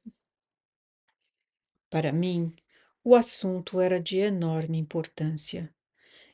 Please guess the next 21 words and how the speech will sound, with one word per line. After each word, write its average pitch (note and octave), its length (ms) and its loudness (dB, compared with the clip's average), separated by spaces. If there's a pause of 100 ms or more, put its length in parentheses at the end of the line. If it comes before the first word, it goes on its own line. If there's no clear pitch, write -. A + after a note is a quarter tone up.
(100)
Eu F#3+ 140 2
pretendia G3 680 2
lutar G#3 540 0
junto F#3+ 480 -2
a F#3 40 6
um F3+ 160 -2
ponto F#3 480 -2
importante G#3 800 0
para E3+ 320 -4
a E3+ 40 -2
validade E3+ 840 -4 (460)
de G3+ 160 0
uma A#3 240 4
cosmovisão F#3 1120 -2 (540)
que A3 160 4
revela G#3+ 580 2
o E3+ 120 0
aspecto F3+ 760 -4
ético F#3 720 -6 (300)
solidamente G3 1120 0
alicerçado F#3+ 1080 -2